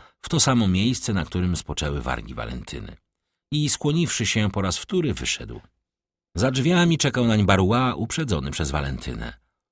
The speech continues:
Poprowadził go krętym i ciemnym korytarzem do drzwi wychodzących na ogród.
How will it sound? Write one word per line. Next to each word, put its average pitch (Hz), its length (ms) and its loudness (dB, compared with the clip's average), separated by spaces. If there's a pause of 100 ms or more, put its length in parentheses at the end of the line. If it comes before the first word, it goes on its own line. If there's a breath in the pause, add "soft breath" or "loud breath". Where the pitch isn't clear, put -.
(120)
Poprowadził 117 720 2
go 90 280 2
krętym 127 540 -2
i 87 140 -2
ciemnym 90 360 0
korytarzem 85 560 0
do 82 140 0
drzwi 87 460 -2
wychodzących 90 680 -6
na 67 120 -8
ogród. 58 440 -10